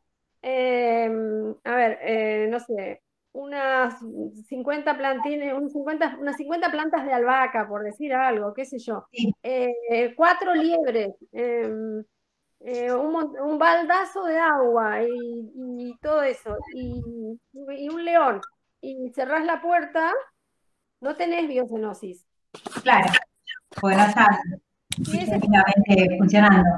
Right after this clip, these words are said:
Speaker 1: Claro, que es el concepto que tienen los economistas. Ellos apilan seres vivos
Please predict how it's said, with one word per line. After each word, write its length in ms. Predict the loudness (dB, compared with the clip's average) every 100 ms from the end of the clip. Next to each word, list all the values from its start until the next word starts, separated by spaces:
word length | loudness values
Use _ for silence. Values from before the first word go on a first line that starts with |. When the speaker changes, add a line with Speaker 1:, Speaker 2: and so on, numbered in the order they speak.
| -2 -12 _ _ _ _ _
Speaker 1:
Claro, 320 | -2 0 2 0
que 140 | -2
es 100 | -4
el 80 | -6
concepto 440 | -8 -6 -8 -6
que 100 | -8
tienen 480 | -6 -4 -4 -2 -2
los 160 | -4 -4
economistas. 720 | -6 -4 -4 -6 -6 -8 -8 -14
Ellos 280 | -12 -10 -6
apilan 840 | -6 -6 -2 2 2 2 2 0
seres 280 | -2 -4 -4
vivos 440 | -4 0 2 2